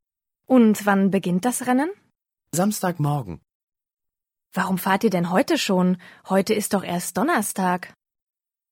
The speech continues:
Speaker 2: Für Freitag gab es bei der Bahn keine billigen Fahrkarten mehr. Wenn wir heute fahren, zahlen wir die Hälfte und haben ein bisschen Geld über, um zu feiern.
Speaker 1: Dafür müsst ihr aber eine weitere Nacht im Hotel bezahlen.
Speaker 2: Im Hotel?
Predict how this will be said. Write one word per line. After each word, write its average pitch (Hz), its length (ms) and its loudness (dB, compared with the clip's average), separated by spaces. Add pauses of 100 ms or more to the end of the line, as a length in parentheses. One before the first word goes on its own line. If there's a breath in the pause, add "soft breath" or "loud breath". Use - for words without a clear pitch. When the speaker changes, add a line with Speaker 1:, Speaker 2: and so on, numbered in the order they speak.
(280)
Speaker 2:
Für 120 400 -2
Freitag 170 720 -2
gab 131 180 0
es 143 100 -6
bei 127 160 0
der 117 140 -2
Bahn 120 380 0
keine 143 340 -2
billigen 123 400 -4
Fahrkarten 123 580 -8
mehr. 87 320 -10 (460 loud breath)
Wenn 139 240 0
wir 127 160 0
heute 196 260 -2
fahren, 131 500 -4
zahlen 117 380 0
wir 107 100 0
die 165 120 -2
Hälfte 208 480 -6 (160)
und 220 300 -4
haben 135 220 0
ein 98 140 -2
bisschen 139 380 -4
Geld 120 220 2
über, 127 260 2
um 107 100 -2
zu 98 160 -10
feiern. 101 520 -6 (500)
Speaker 1:
Dafür 196 500 0
müsst 214 260 2
ihr - 120 4
aber 214 140 2
eine 220 260 2
weitere 208 380 0
Nacht 233 220 0
im 226 160 0
Hotel 254 360 0
bezahlen. 180 580 -2 (140)
Speaker 2:
Im 104 180 -4
Hotel? 101 600 -4